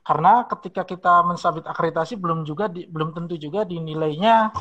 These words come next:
ya hari itu juga. Kita nggak tahu kapan dinilainya. Kita nggak tahu juga besok atau lusa atau entah kapan. Hanya,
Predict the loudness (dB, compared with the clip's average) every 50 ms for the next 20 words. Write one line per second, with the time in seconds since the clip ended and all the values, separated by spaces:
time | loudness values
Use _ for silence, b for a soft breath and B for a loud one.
0 | B B B B B B B 0 4 6 6 6 6 4 0 0 -2 -2 0 0
1 | 2 4 6 6 6 6 4 0 -4 -2 0 2 2 2 2 4 2 2 4 4
2 | 2 4 4 2 2 0 -4 -4 -2 2 2 2 2 2 0 -2 -4 -4 -8 -14
3 | -10 -8 -6 -4 -2 -2 -4 -4 -4 -4 -4 -4 -4 -6 -6 -2 0 2 2 2
4 | 0 B B B B B B B B B 2 4 4 4 4 4 6 6 6 4
5 | 2 -2 0 2 2 2 0 -2 0 2 2 2 2 2 0 -2 -2 -4 -4 -2
6 | -2 -2 -2 -2 0 0 2 4 4 4 4 2 -2 -10 -16 -20 -20 _ _ _
7 | _ _ _ _ 0 0 0 0 -2